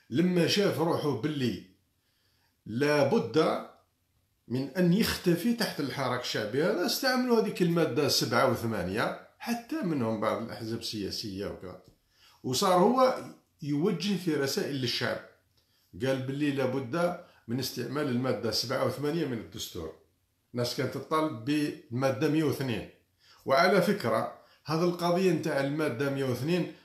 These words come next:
قبلها كانت المادة مية وثمانية وثمانين أعتقد من الدستور،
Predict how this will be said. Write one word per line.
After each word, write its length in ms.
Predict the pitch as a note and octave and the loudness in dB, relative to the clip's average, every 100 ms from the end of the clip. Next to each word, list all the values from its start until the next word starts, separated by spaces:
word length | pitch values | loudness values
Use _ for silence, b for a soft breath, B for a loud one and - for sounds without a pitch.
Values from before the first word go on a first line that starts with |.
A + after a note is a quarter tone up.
| - | -4
قبلها 380 | D3 D3+ D3 | -2 0 -2
كانت 280 | D3+ D3 A#2+ | -2 -4 -4
المادة 400 | C3 D3 C3 B2 | -4 -2 -2 0
مية 140 | C#3+ D3+ | 0 0
وثمانية 420 | C3 C#3+ D3 D#3+ | 0 0 0 0
وثمانين 500 | B2 D3+ F#3 F3 B2+ | 0 0 0 0 0
أعتقد 480 | F#2+ - - A#2+ A2+ | -2 -4 -6 -6 -4
من 160 | A2+ | -4
الدستور، 580 | F#2+ G#2 - A#3 B3+ B3+ | -4 -8 -8 -6 -8 -8